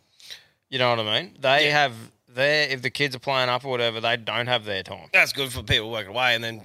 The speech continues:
Speaker 2: sometimes it's worse for the bloke too.
Speaker 1: If you're coming back
Speaker 2: You,
Speaker 1: home and
Speaker 2: you
Speaker 1: you,
Speaker 2: fucking
Speaker 1: yeah.
Speaker 2: leave the house, you probably might have got up and fed the kid, or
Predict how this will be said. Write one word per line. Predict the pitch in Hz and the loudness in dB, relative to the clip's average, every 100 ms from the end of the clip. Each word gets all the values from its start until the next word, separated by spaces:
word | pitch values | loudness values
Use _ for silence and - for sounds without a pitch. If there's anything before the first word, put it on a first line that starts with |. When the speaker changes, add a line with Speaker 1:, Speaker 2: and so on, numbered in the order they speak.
| - | -12
Speaker 2:
sometimes | 113 147 117 113 107 | 0 0 0 -6 -8
it's | 101 | -8
worse | 123 110 | -6 -6
for | 101 | -10
the | 98 | -6
bloke | 127 120 | -2 -2
too. | - 139 131 - - - - | 0 0 -2 -6 -18 -18 -10
Speaker 1:
If | 120 120 | -4 -2
you're | |
coming | 117 135 120 | 2 2 2
back | 113 156 | 2 2
Speaker 2:
You, | |
Speaker 1:
home | 113 117 113 | 2 0 0
and | 113 | 0
Speaker 2:
you | 147 | 2
Speaker 1:
you, | |
Speaker 2:
fucking | 151 147 147 | 2 2 2
Speaker 1:
yeah. | 101 98 | -2 0
Speaker 2:
leave | 156 165 143 | 2 2 2
the | 139 | 2
house, | 143 143 139 - - - _ _ 139 | 2 2 0 -2 -8 -20 _ _ -14
you | 127 | -2
probably | 143 135 | 0 0
might | 131 127 | 0 -2
have | 120 | 0
got | 131 | 0
up | 135 135 | 0 0
and | 113 | -2
fed | 143 127 | -2 -2
the | 113 | -6
kid, | - 131 | -4 -4
or | 127 117 | -4 -6